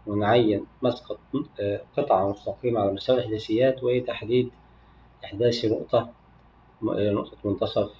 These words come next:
آه، قطعة مستقيمة. كل الكلام ده هنتعلم مع أولاد النهاردة إن شاء الله. تعال نتدرج في الأفكار كده من كتاب المدرسة. في definition مهمة جدًا تعرفها للمفردات. عندي محور إكس، محور واي،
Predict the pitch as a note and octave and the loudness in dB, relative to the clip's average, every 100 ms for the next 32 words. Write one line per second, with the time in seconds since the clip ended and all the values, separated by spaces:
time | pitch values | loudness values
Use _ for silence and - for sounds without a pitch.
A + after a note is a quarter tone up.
0 | - - G2 - A2 G#2+ G2+ - - - | -20 -10 -8 -6 -2 0 -2 -6 -12 -12
1 | - - E3+ D#3 B2+ C3+ B2 G#2 G#2+ A2 | -18 -2 0 2 2 2 2 2 2 2
2 | G#2 F#2+ - - G#2+ A2 G2 A2 G#2+ - | 0 -2 -4 -4 -2 0 0 0 0 -2
3 | - G2 C3 E3 - - _ - _ - | -4 0 0 0 -6 -20 _ -20 _ -20
4 | - - G#2 A#2+ A2 G2+ A#2 A2+ - - | -20 -4 2 4 2 2 2 2 -2 -10
5 | - - - A#2+ A#2 A2 F#2 - G#2+ G#2 | -4 -2 -2 0 0 0 -8 -4 -2 0
6 | F2+ B2+ D#3+ F3+ - - - - _ - | 0 0 0 -4 -6 -18 -20 -20 _ -20
7 | _ - - _ _ _ - - - - | _ -20 -20 _ _ _ -20 -20 -20 -20
8 | - - D3 B2+ B2 B2 A#2 G2+ A2+ G#2 | -20 0 2 2 2 2 2 2 2 2
9 | A2 A#2+ G2+ G2 F2+ A#2 - F3 F#3 - | 2 2 0 0 2 2 0 -2 -4 -4
10 | A#2+ G#2 - G#2+ A2 C#3+ C#3+ - - _ | -4 -4 -2 2 4 4 0 -12 -20 _
11 | _ _ - _ - - _ - B2+ C3 | _ _ -20 _ -20 -20 _ -4 2 4
12 | A#2+ A2 G#2 - C3+ - G#2+ - - - | 4 4 4 2 0 2 2 2 -2 -6
13 | - - A#2+ - G2+ G2 A2 A#2 B2 | -10 -10 -10 -4 -2 2 2 4 2